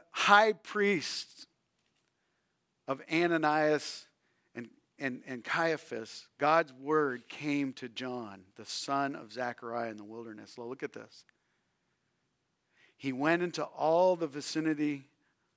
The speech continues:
of the Jordan, proclaiming a baptism of repentance for the forgiveness of sin.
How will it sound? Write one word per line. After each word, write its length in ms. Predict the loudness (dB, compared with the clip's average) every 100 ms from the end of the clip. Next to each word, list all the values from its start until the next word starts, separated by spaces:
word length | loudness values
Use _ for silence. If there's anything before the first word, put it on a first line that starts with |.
| _
of 140 | -18 -12
the 100 | -8
Jordan, 600 | -4 -2 -2 -6 -16 -20 _ _ _ _ _ _ _
proclaiming 1000 | -8 -8 -8 0 2 2 2 0 0 -6 -16 _ _ _ _ _
a 120 | -16
baptism 1000 | -4 0 0 -2 -6 -8 -6 -10 -12 -14 _ _ _ _ -16
of 180 | -16
repentance 1000 | -16 -20 -12 -10 -10 -10 -12 -14 -18 -20 _ _ _ _
for 80 |
the 100 | -18
forgiveness 880 | -18 -18 -12 -12 -10 -14 -14 -14 -18 _ _ _ _ _ -16
of 100 | -14
sin. 160 | -14